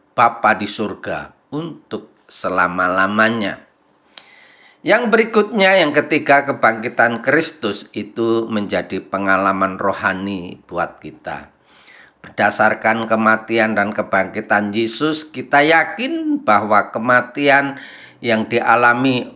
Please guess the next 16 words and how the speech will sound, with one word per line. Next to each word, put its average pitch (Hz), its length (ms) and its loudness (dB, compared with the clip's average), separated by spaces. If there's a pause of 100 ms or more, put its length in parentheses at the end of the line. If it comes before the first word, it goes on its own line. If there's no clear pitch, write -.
(200)
orang 120 560 2
beriman 143 560 0
bukanlah 110 560 0
suatu 170 800 -2
yang 117 320 0
menakutkan, 127 880 -2 (480)
karena 113 480 2
di 117 120 -4
balik 175 440 2
kematian 110 800 2
kita 113 320 0
ada 101 800 -2
kehidupan 101 720 -4
kekal 135 600 0 (440)
yang 90 400 -4
sedang 101 800 -2